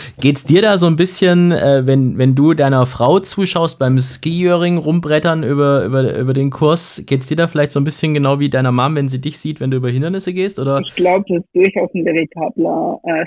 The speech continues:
Speaker 2: Vergleich. Das Gute ist, es findet nur dreimal pro Jahr statt.
Speaker 1: Ja.
Speaker 2: Aber, ähm, ja, ich hab da vollstes Vertrauen. Aber es ist natürlich, Skiering ist noch mal spektakulärer und irgendwo ist das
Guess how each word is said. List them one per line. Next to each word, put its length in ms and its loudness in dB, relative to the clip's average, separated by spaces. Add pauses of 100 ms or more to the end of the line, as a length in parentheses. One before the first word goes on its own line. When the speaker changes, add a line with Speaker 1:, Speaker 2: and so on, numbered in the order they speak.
Speaker 2:
Vergleich. 440 -2
Das 100 -4 (100)
Gute 220 -4
ist, 140 -4
es 120 -4 (100)
findet 260 -4
nur 140 -4
dreimal 680 0
pro 160 -8
Jahr 200 -2
statt. 300 -4 (360)
Speaker 1:
Ja. 320 -4 (140)
Speaker 2:
Aber, 320 0 (320)
ähm, 240 -2
ja, 260 0 (160)
ich 120 -10
hab 160 -2
da 140 -2
vollstes 420 0
Vertrauen. 520 0 (640)
Aber 140 2
es 60 0
ist 100 -8
natürlich, 400 0
Skiering 540 0
ist 140 -8
noch 180 -6
mal 320 0 (500)
spektakulärer 840 0
und 160 -4
irgendwo 340 -2
ist 140 -6
das 120 -6